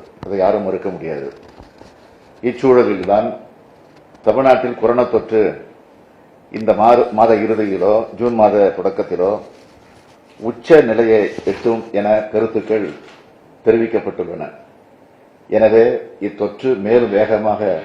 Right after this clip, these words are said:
பரவாமல் இருக்கவும், இறப்புகளை குறைக்கவும் தேவையான அடுத்த ந-, கட்ட நடவடிக்கைகள் குறித்து நாம் உடனடியாக முடிவுகளை எடுக்க வேண்டிய அவசியம் நமக்கு எழுந்திருக்கிறது. நான் கூறிய கருத்துக்களை மனதில் கொண்டு,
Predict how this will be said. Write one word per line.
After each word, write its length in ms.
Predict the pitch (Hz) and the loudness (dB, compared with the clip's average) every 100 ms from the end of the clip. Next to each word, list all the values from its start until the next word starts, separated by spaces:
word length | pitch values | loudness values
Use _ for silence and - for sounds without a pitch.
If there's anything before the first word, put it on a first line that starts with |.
| - | -4
பரவாமல் 400 | 92 107 110 98 | -2 2 2 0
இருக்கவும், 500 | 92 - 95 107 104 - - - - - - - - _ - | -8 -6 -6 -6 -10 -18 -20 -20 -20 -20 -20 -20 -20 _ -4
இறப்புகளை 640 | 107 127 127 113 104 90 | 2 4 4 0 2 0
குறைக்கவும் 580 | - 101 95 98 101 107 - _ _ _ _ _ _ _ _ _ _ | 0 -4 -2 -2 -2 -6 -12 _ _ _ _ _ _ _ _ _ _
தேவையான 520 | 120 135 131 131 127 | 6 8 8 6 6
அடுத்த 320 | 123 120 135 110 | 4 2 0 -2
ந-, 180 | - | -2
கட்ட 260 | - 101 104 | -4 -2 -2
நடவடிக்கைகள் 560 | 92 110 104 107 95 90 | 2 0 0 -4 -6 -6
குறித்து 320 | 92 90 101 | -10 -4 -2
நாம் 260 | 95 87 | -2 -2
உடனடியாக 760 | 80 110 101 98 92 110 101 82 - - - - _ - _ - - - | -4 -6 -4 -2 -2 -2 -2 -4 -10 -20 -20 -20 _ -20 _ -20 -20 -8
முடிவுகளை 460 | 110 139 131 117 | 0 2 4 2
எடுக்க 260 | 107 107 110 | 2 0 0
வேண்டிய 580 | 101 92 92 87 78 71 - | 0 -4 -4 -2 -2 -6 -6
அவசியம் 520 | 95 107 - 101 104 107 - | -2 -2 -2 -6 -6 -8 -10
நமக்கு 260 | 92 92 95 | -6 -6 -4
எழுந்திருக்கிறது. 580 | 98 92 87 80 69 71 - - - - _ _ _ _ - - _ _ - | -4 -4 -8 -10 -12 -12 -14 -20 -20 -20 _ _ _ _ -20 -20 _ _ -2
நான் 300 | 107 107 107 | 2 4 2
கூறிய 440 | 123 123 113 101 | -2 2 4 2
கருத்துக்களை 480 | 107 110 117 101 98 | 2 -2 -2 -2 -2
மனதில் 340 | 95 101 101 90 | -2 -4 -6 -8
கொண்டு, 480 | 92 95 92 76 | -6 -4 -4 -4